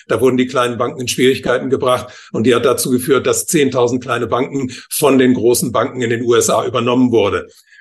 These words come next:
Und, äh, einen ähnlichen Prozess sehen wir jetzt im Moment. Der wird uns also weitgehend von den Mainstream-Medien verschwiegen.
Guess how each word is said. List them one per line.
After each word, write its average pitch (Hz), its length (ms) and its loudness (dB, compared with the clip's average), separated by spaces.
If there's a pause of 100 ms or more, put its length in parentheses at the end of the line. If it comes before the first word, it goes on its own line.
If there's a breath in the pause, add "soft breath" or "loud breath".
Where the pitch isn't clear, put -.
(120)
Und, 120 240 0
äh, 120 140 6 (180)
einen - 220 0
ähnlichen 139 420 -2
Prozess 120 420 0
sehen 127 200 2
wir 117 80 2
jetzt 113 220 0
im 135 40 -4
Moment. 120 300 0
Der 220 120 2
wird 131 120 -2
uns 131 160 -4
also 117 220 -2
weitgehend 123 440 0
von 120 140 -6
den 117 100 -2
Mainstream-Medien 117 680 0
verschwiegen. 127 580 -2